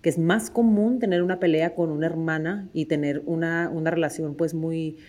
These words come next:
mala con, con una persona que uno quiere tanto como es una, una hermana o hermanas a veces. Eh, es muy común, o sea, no se sientan mal, no son las únicas, pero,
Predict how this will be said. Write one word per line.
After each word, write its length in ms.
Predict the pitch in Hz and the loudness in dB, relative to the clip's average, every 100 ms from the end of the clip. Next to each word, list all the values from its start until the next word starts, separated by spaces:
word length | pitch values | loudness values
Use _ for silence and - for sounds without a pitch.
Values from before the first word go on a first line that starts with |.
| - - | -20 -6
mala 400 | 165 160 160 165 | 0 4 4 2
con, 340 | 165 156 147 143 | 0 -2 -4 -6
con 460 | 143 143 139 135 - | -8 -6 -8 -8 -4
una 160 | 151 | -2
persona 320 | 156 156 156 156 | -2 -2 -4 -4
que 80 | |
uno 100 | 160 | -4
quiere 180 | 156 156 | -4 -4
tanto 400 | 151 156 143 151 | -4 -4 -4 -6
como 220 | 156 147 | -6 -6
es 100 | 139 | -8
una, 480 | 151 147 147 147 135 147 | -8 -8 -6 -8 -8 -8
una 180 | 143 | -6
hermana 480 | 143 151 143 151 196 - _ | -4 -2 -2 -4 -8 -14 _
o 140 | 160 147 | 2 2
hermanas 520 | 143 139 131 151 165 | 2 0 0 -2 -2
a 60 | |
veces. 420 | 143 131 190 - - _ - - _ - | -2 -2 -6 -10 -18 _ -20 -20 _ -2
Eh, 600 | 160 156 147 143 143 147 | 2 2 2 2 2 2
es 100 | 160 | 4
muy 160 | 185 | 2
común, 460 | 180 190 160 175 175 | 4 2 2 -2 -6
o 40 | 156 | -6
sea, 100 | 160 | -4
no 80 | 151 | -2
se 80 | |
sientan 340 | 156 170 165 160 | -2 -2 -2 -2
mal, 200 | 143 147 | -2 -4
no 80 | 147 | -4
son 140 | 156 | -4
las 120 | 156 | -4
únicas, 460 | 151 143 151 160 - - - - - _ | -6 -6 -6 -8 -12 -20 -20 -20 -20 _
pero, 1200 | 180 170 170 160 156 156 151 147 143 139 131 - | 6 8 10 8 8 6 6 4 2 2 0 -2